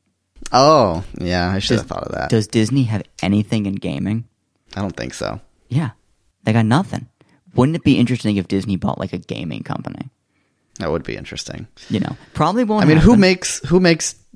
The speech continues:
Speaker 1: Disney games? 'Cause, I mean, like, over the years, there have been plenty of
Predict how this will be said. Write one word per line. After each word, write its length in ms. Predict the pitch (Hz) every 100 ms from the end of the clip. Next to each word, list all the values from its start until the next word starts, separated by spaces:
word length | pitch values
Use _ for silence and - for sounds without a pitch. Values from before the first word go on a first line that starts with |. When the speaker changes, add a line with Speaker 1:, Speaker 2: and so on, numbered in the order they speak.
| _
Speaker 1:
Disney 360 | 123 117 107 85
games? 340 | 73 69 -
'Cause, 140 | 104
I 20 | 98
mean, 140 | 98
like, 160 | 95 123
over 220 | 165 175
the 100 | 104
years, 240 | 104 87
there 100 | 80
have 100 | 90
been 280 | 85 85 85 _ _ -
plenty 320 | - 98 92
of 180 | 85